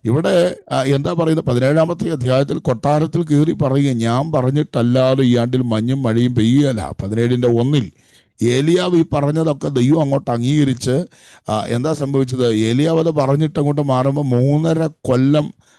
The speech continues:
ആ, കഴിയുകയാ. സ്തോത്രം. ജനം വലയാൻ തുടങ്ങി, രാജ്യം വരൾച്ചയിലായി,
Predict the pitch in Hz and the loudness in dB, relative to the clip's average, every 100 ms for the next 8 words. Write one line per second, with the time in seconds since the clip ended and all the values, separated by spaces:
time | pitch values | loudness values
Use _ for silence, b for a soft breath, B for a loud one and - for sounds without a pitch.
0 | b - 110 104 - - - 107 - 123 | b -6 -4 -4 -6 -8 -8 -8 -2 2
1 | 143 127 104 - - _ _ _ - - | 2 2 0 -6 -16 _ _ _ -20 -4
2 | 117 123 - 98 113 127 165 160 147 165 | -2 0 -2 -2 -2 0 0 2 2 0
3 | 180 175 147 135 95 80 113 131 160 175 | 0 0 0 -2 -6 -6 -2 -2 0 0
4 | 156 135 139 151 180 165 196 196 190 165 | 0 0 0 2 0 0 0 0 0 0
5 | 143 101 | -2 -6